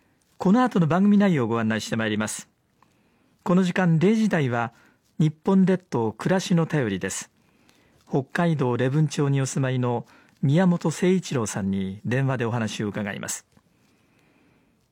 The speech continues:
五木ひろゆきのラジオ千夜一話、作家五木ひろゆきさんのお話です。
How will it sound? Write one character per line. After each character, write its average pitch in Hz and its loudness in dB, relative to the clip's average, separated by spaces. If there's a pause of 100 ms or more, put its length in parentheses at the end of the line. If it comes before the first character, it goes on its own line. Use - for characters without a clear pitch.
(160)
五 - -4
木 233 2
ひ 202 0
ろ 214 4
ゆ 180 4
き - -2
の 123 0 (100)
ラ 147 2
ジ 143 -2
オ 107 0
千 147 0
夜 139 0
一 113 -6
話、 90 -8 (500)
作 - -8
家 127 -4 (120)
五 131 -6
木 143 -2
ひ 123 -6
ろ 143 0
ゆ 120 -2
き - -12
さ - -6
ん 95 -4
の 95 -6
お 92 -6
話 104 -6
で - -8
す。 - -12